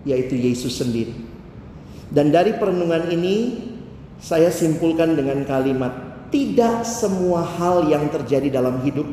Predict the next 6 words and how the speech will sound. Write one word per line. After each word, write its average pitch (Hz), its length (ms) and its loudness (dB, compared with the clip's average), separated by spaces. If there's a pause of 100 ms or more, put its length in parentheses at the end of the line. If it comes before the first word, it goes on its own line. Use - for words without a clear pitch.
(420)
Tuhan 151 400 2
berjanji 147 640 0
akan 147 480 -2
memberikan 143 640 -2
penjelasan 147 1040 0
tuntas. 175 1040 -2